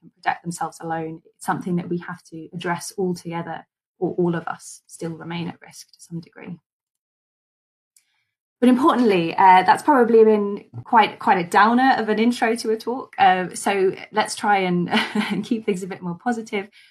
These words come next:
We can solve this problem, um, by taking action now to develop new drugs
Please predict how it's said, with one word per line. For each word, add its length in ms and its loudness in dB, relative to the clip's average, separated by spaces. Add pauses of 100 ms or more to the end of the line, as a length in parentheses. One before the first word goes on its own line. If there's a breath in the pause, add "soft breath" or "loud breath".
We 80 2
can 300 6
solve 260 -2
this 160 -8
problem, 520 -20 (360)
um, 240 6
by 140 8
taking 400 0
action 380 -2
now 420 0
to 140 -14
develop 380 -2
new 200 2
drugs 440 -2